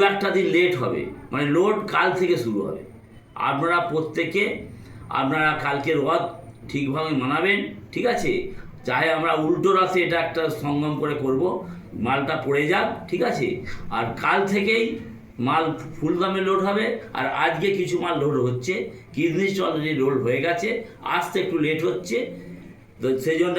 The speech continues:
আপনারা একটু ধৈর্য ধরবেন এবং হচ্ছে যে যার, যে যার কাছে, মানে আস্তে আস্তে মাল যাবে তো, যে যার কাছে যে ধরনের লেখা আছে কত কি মাল যাবে, সেই মালটাই যাবে, ঠিক আছে? আর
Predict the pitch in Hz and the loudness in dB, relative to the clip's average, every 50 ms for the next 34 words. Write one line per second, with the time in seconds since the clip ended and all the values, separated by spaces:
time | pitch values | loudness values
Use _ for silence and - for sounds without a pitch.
0 | 165 160 151 139 160 160 170 170 - - 202 226 240 - - - - - - - | 2 2 0 0 0 0 0 0 0 0 0 0 0 0 -2 -6 -10 -14 -16 -18
1 | - - 113 131 151 160 160 - 185 185 175 185 190 190 202 226 247 - - - | -8 -4 0 2 2 2 2 2 2 2 4 2 2 2 2 2 0 0 -2 -6
2 | - - - - - 127 143 160 165 160 147 156 160 160 - 170 143 131 139 151 | -10 -14 -14 -10 -6 -2 0 0 2 2 2 2 2 2 2 0 0 0 0 0
3 | 151 175 185 185 180 160 - - - - - - - - - - - - 110 110 | 2 2 4 4 2 0 -2 -4 -8 -12 -14 -18 -18 -20 -20 -14 -10 -6 -4 2
4 | 127 180 185 185 208 202 190 180 - 165 - - - 113 104 107 139 139 131 143 | 4 6 6 6 4 2 2 2 0 -2 -2 -2 -2 -2 -2 -2 0 0 0 0
5 | - - - - 175 165 - 196 190 196 196 196 202 214 220 254 240 - - 160 | 0 0 -2 -2 -2 -2 -2 -2 0 0 2 2 2 2 2 2 2 2 2 2
6 | 123 - - - - - - - - - - - - 104 110 151 170 180 202 214 | 0 0 -2 -4 -8 -14 -16 -18 -18 -18 -16 -12 -8 -2 2 4 4 4 4 2
7 | 208 190 196 208 - 208 214 196 147 170 180 180 180 180 202 208 214 208 196 165 | 2 2 0 0 2 2 2 2 4 4 4 4 4 4 2 2 2 4 2 2
8 | 131 107 101 101 - - - - - - 120 127 165 165 - 185 180 180 175 180 | 0 0 -2 -6 -8 -12 -14 -16 -10 -6 -2 0 0 0 0 0 0 0 2 2
9 | 175 170 175 - - - - - - 165 170 165 180 196 190 185 190 156 151 156 | 2 2 2 0 -4 -8 -12 -6 0 0 2 2 4 2 2 2 2 2 2 0
10 | 151 147 143 143 143 151 160 - - - - - - - - - - 196 220 214 | 0 0 0 0 2 0 0 0 -2 -4 -6 -10 -12 -12 -6 0 2 4 4 4
11 | 180 180 180 190 196 196 214 214 202 - - - - - 90 - - - - - | 4 4 2 2 2 2 4 4 4 4 4 2 0 0 -2 -4 -6 -10 -14 -18
12 | - - - - - - 196 214 - - 143 131 123 123 | -20 -20 -20 -12 -6 -4 -2 -2 0 -2 -2 -2 0 -2